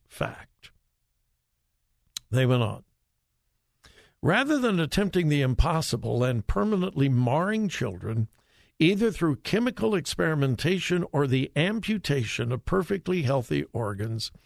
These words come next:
D C M C should seek to help young Texans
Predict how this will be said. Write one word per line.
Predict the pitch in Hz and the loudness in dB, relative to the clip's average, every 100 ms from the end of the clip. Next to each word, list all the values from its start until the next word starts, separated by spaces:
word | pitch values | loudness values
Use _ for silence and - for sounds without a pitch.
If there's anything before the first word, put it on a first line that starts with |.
| - - - - 123 | -20 -20 -20 -8 2
D | 160 220 | 2 4
C | - 214 | 2 2
M | 190 175 | 2 2
C | - 196 180 | 0 0 0
should | - 107 120 | -2 -2 -2
seek | - 208 208 | 0 0 0
to | - 117 | -2 2
help | 147 165 | 2 2
young | 160 151 208 233 | 0 2 2 0
Texans | - 123 - - 123 123 - | -2 -4 -4 -2 0 0 -2